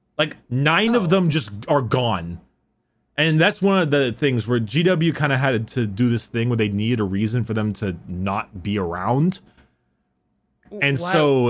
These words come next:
Speaker 1: his is, he wanted Eldar booty, and he's gone.
Speaker 2: <laughs> He wanted to kill all the Eldar that were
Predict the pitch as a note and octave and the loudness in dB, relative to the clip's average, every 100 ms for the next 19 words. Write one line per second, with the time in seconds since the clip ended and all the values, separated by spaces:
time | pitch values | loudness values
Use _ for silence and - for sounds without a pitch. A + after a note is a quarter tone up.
0 | G2+ G2+ E3+ F#3+ D3+ E3 C3+ - A#2 E3 | 0 0 2 2 2 0 0 -6 -4 0
1 | D#3 D#3+ D#3 C3+ C#3 B2+ C3+ A#2 A#2 G#2+ | 2 2 2 2 2 2 2 2 2 2
2 | G2 F#2+ A2 G#2+ G#2 A2+ G2+ F2+ F2+ - | 0 -2 -2 -2 -2 -2 -2 -2 -6 -10
3 | _ _ _ _ - A4 _ _ - - | _ _ _ _ -10 -10 _ _ -12 -10
4 | D#3 E3+ E3 E3 C#3+ - D#3+ C#3 B2+ A#2+ | -8 -6 -4 -6 -6 -8 -6 -6 -8 -10
5 | B2 A#2 A2 G#2 A2 G#2 G#2 | -10 -10 -12 -12 -14 -14 -16